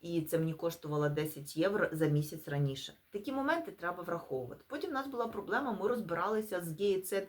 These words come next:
Gebühren. Ви всі знаєте, якщо ви знаходитесь на соціалі, ви не платите те щастя сімдесят євро, е, в три місяці. Вона сказала, що їй потрібно це платити. Вона каже: "Слухай, у мене немає телевізора". Кажу:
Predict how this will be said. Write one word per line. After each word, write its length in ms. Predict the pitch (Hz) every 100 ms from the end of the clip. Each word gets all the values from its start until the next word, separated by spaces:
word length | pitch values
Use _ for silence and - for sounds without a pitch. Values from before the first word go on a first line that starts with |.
| -
Gebühren. 420 | 147 147 127 110 - - -
Ви 80 |
всі 200 | 190 190
знаєте, 380 | 185 175 165 143
якщо 220 | 143 -
ви 140 | 165 156
знаходитесь 580 | 143 143 143 143 147 143
на 100 | 185
соціалі, 500 | - - 311 440 320
ви 160 | 202
не 120 | 277
платите 500 | - 175 180 160 151
те 140 | 147 151
щастя 520 | 147 - 277 - 214 - - -
сімдесят 580 | - 175 156 185 175 -
євро, 480 | 202 240 208 165 -
е, 140 | 160
в 80 | 151
три 240 | - 196
місяці. 400 | 190 147 147 -
Вона 200 | 147 180
сказала, 480 | 233 226 220 214 185
що 300 | 180 - 165 - _
їй 100 | 190
потрібно 560 | 190 165 - 170 190 202
це 260 | - 156
платити. 460 | 156 165 160 156 151
Вона 160 | 156 165
каже: 200 | 180 185
"Слухай, 300 | 185 202 175
у 20 |
мене 160 | 190
немає 300 | 220 240 262 220
телевізора". 480 | 190 196 196 165
Кажу: 300 | 156 165 -